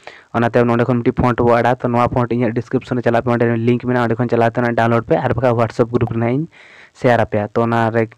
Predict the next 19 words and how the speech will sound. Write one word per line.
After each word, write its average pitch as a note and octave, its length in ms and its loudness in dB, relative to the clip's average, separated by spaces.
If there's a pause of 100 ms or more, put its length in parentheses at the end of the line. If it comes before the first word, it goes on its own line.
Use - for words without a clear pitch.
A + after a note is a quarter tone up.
(380)
ᱠᱞᱤᱠ B2 180 -2
ᱠᱟᱛᱮᱢ A#2+ 300 0
ᱴᱷᱤᱠ A#2+ 200 -4
ᱠᱮᱜᱼᱟ A#2 180 0
ᱵᱚ᱾ B2+ 140 2
ᱚᱱᱟ A#2 160 -2
ᱛᱟᱭᱚᱢ A#2 220 0
ᱱᱚᱰᱮ A#2 120 -4
ᱞᱟᱛᱟᱨ A2+ 260 0
ᱥᱮᱫ A#2+ 100 -2
ᱵᱚ A#2 60 0
ᱥᱠᱨᱚᱞᱟ, A#2+ 400 0
ᱥᱮᱰᱳ A#2 340 0
ᱚᱯᱥᱚᱱ A#2+ 280 -2
ᱢᱤᱫᱴᱤᱡ A2+ 200 -4
ᱥᱮᱰᱳ A2+ 280 0
ᱵᱚ A#2+ 100 0 (100)
ᱚᱱ A#2+ 140 -2
ᱠᱟᱜᱼᱟ᱾ C#3+ 260 -2